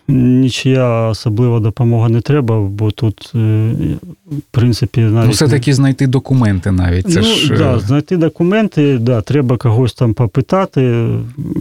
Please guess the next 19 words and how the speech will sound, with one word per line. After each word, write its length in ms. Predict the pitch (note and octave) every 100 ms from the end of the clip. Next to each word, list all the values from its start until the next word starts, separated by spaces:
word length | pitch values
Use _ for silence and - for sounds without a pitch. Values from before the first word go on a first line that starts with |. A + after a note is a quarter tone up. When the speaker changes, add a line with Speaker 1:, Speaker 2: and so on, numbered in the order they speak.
| - A2
Speaker 1:
пошукати 640 | A#2+ - A#2 E3 D#3+ -
там. 320 | A2+ A#2 G#2+ C#3
Ну, 180 | D#3+
зараз 380 | A#2 D#3 D3+ C3+
це 300 | - C#3+ C#3+
вже 300 | C3 A2+ A#2+
доволі 1000 | B2+ A2+ B2 B2 A#2 A2+ G#2+ G#2 G#2+ A#2 - - _ A#2
відома 500 | A2 A2+ C3 A#2 A2+
інформація, 1160 | G2+ B2 B2+ D3+ C#3+ - A2+ G#2+ G#2 G2 G#2+
з 40 | G#2
чого 420 | - C3+ B2+ C3
шукати 540 | - A2 A#2+ A2+ -
там, 320 | - A2+ G2 G2+
і 20 |
де 300 | F#2+ A#2 G#2
в 160 | F#2+
інтернеті 480 | G2 G#2+ G2+ B2 -
можна 500 | A2 A2 A2 G2+ G#2+
знайти. 500 | F#2+ G#2 G2 A2+ G2+